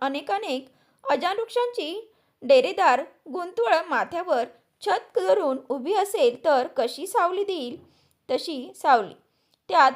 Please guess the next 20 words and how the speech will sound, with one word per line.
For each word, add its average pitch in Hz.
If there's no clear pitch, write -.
आलोक 240
उभा 294
आहे. 403
अनवाणी 349
पावलांखाली 311
विस्तीर्ण 311
दगडी 254
चौथरा 269
पसरलेला 427
आहे 403
आणि 262
वरून 262
उन्हाचा 269
एक 277
कवडसाही 339
खाली 311
येत 277
नाही. 330
शांत, 277
शीतल, 220